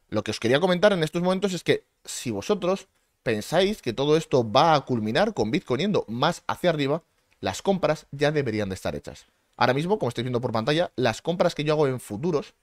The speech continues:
que serían a por uno, como se puede llegar a ver aquí en la parte de arriba, señores, ya están hechas, en un promedio que estamos viendo por la zona de los cincuenta y nueve mil dólares, por la parte lo más baja posible. Se me habría quedado aquí una orden que, como estáis viendo, pues bueno,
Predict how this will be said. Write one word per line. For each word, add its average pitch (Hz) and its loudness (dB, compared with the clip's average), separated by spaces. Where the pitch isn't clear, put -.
que 98 -8
serían 113 0
a 104 0
por 185 -2
uno, 156 0
como 104 -6
se 98 -6
puede 107 -2
llegar 104 -2
a 101 -2
ver 131 2
aquí 143 -2
en 95 -4
la 87 -4
parte 101 -6
de 98 -2
arriba, 147 0
señores, 143 -2
ya 113 -4
están 135 0
hechas, - -6
en 110 -2
un 143 -2
promedio 185 2
que 135 -6
estamos 139 -4
viendo 170 -2
por 143 -2
la 110 0
zona 160 0
de - 4
los 190 0
cincuenta 120 -4
y 98 -4
nueve 107 -4
mil 120 -2
dólares, 104 0
por 143 0
la 120 2
parte 151 0
lo 143 4
más 165 -4
baja 143 -2
posible. - -6
Se - -6
me 117 0
habría 135 4
quedado 139 6
aquí 131 2
una 143 4
orden 156 4
que, - -20
como 104 -4
estáis 120 -6
viendo, 131 0
pues 101 -6
bueno, 123 0